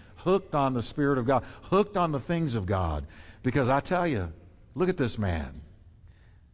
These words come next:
God's already told him, "You're dead, you're as good as dead. I could have killed you, would have killed you." And yet he keeps going because he's thinking, "Gold, gold, gold."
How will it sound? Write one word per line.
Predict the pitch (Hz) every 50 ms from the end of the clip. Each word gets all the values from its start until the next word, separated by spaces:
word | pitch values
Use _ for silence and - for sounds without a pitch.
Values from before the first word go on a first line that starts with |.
| - -
God's | 113 139 147 147 139
already | 156 151 151 151 156 143
told | - - 165 160
him, | 151 135
"You're | 123 131 143 135
dead, | 117 113 139 147 147 147 151
you're | 135 156 151
as | 131 113
good | 127 151 156
as | 143 120
dead. | 104 104 135 151 165 160 143 135 131 135 131 - -
I | 127 135
could | - - 160 151
have | 151
killed | - - 170 170 175 151
you, | 139 147 135
would | 143 170 180
have | 175 175
killed | 151 156 139 143 127 123
you." | 143 147 147 - - - - - - - - - -
And | 120 117
yet | 123 131 120 113
he | 104
keeps | - - 135 110 -
going | - 123 131 151 156 123
because | 104 107 104 117 107 101
he's | 110 101 98 -
thinking, | 131 127 120 120 107 98 92
"Gold, | 90 113 117 120 117 107 98 87 80 73 67 69 69 69 78 - - - - - -
gold, | - 113 113 113 107 104 90 78 71 69 65 65 71 - - - - - - - - -
gold." | 98 101 104 104 101 87 80 78 76 73 73 73 76 - -